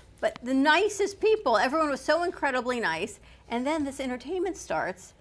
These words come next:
and here comes this beautiful belly dancer in this, under this beautiful tiki cheeky hut, and had everybody captivated. So we finally get the card 'cause there was no,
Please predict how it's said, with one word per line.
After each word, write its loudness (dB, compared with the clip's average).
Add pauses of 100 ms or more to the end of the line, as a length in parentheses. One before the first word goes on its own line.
(160)
and -6
here -6
comes -8
this -14
beautiful -6
belly 0
dancer -6
in -4
this, -6 (320)
under 6
this -4
beautiful 4 (100)
tiki -6
cheeky -6
hut, 4 (460)
and 0
had 6
everybody 0 (180)
captivated. -4 (440)
So 4
we 0
finally 4
get 0
the -6
card 2
'cause -2
there -2
was -6
no, 0